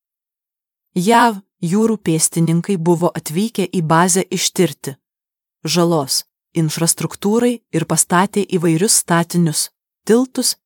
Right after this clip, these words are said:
ir vedukus link Naustos. Evertas Landenas negalėjo smulkiau papasakoti apie minėtą savaitgalį atliktus darbus, tačiau jis turėjo švedų personalo budėjimo sąrašus.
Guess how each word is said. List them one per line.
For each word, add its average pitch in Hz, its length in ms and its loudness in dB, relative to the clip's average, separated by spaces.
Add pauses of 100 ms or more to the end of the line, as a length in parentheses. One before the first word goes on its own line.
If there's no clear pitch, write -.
(140)
ir 160 180 2
vedukus 165 480 0
link 185 300 0
Naustos. 156 680 -2 (1120)
Evertas 196 540 0
Landenas 180 680 2
negalėjo 156 560 0
smulkiau 165 480 2
papasakoti 175 880 -2
apie 180 280 -2
minėtą 165 440 0
savaitgalį 175 840 0
atliktus 202 600 -4
darbus, 190 580 0 (760)
tačiau 190 320 0
jis 196 280 0
turėjo 190 360 2
švedų 185 400 0
personalo 160 640 0
budėjimo 185 560 2
sąrašus. 156 760 -4